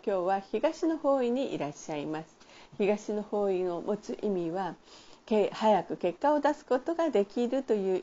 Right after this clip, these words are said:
意味があるんですね。一白水星の方はね、冷静に考えて諦めない強さがあるんですが、今日は自分の考えを相手に押し付けたように誤解されるかもしれません。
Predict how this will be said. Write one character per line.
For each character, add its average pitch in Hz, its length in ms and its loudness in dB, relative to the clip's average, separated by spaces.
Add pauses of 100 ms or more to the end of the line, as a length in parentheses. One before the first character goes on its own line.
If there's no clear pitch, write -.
意 202 40 0
味 175 200 -2
が 208 220 -4
あ 180 100 -4
る 170 80 -6
ん 156 80 -6
で 160 100 -6
す - 120 -14
ね。 262 240 -2 (300)
一 214 140 -6
白 330 180 2
水 294 220 0
星 294 200 -4
の 254 120 0
方 247 300 0
は 170 160 -2
ね、 151 160 -8 (380)
冷 214 120 6
静 233 200 0
に 220 120 0
考 220 140 -6 (220)
え 180 180 0
て 160 260 -4 (760)
諦 339 380 0
め 349 100 2
な 240 140 2
い 165 100 0 (840)
強 247 240 8
さ 220 180 0
が 165 180 2
あ 180 100 4
る 190 80 -4
ん 165 100 -2
で 156 100 -2
す - 140 -14
が、 170 340 -2 (220)
今 156 260 2
日 - 20 -4
は 156 240 -6 (260)
自 247 160 2
分 262 160 4
の 320 100 4
考 294 140 -4 (220)
え 226 60 0
を 180 100 -6
相 233 220 2
手 226 120 2
に 185 80 2
押 220 180 0
し - 80 -12
付 - 160 -2
け 359 60 -6
た 277 80 0
よ 214 100 0
う - 40 -2
に 165 100 -2
誤 160 160 0
解 175 180 -4
さ 170 140 -2
れ 160 100 2
る 156 80 -8
か 226 100 -4
も 240 120 -2
し - 100 -18
れ 160 100 -2
ま 156 120 -10
せ 156 180 -6
ん。 123 80 -10